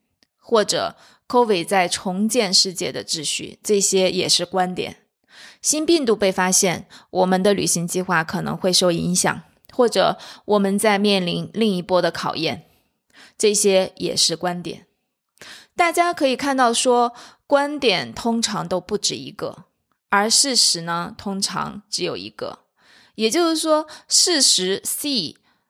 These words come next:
是所有人都同意的。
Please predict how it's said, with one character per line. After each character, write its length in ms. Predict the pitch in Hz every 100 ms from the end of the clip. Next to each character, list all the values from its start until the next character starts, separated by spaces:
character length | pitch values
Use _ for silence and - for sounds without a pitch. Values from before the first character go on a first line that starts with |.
| _
是 280 | - - 254
所 300 | 220 196 185
有 200 | 240 190
人 420 | 151 98 101 - -
都 140 | 196
同 280 | - 185 165
意 140 | 185
的。 220 | 170 -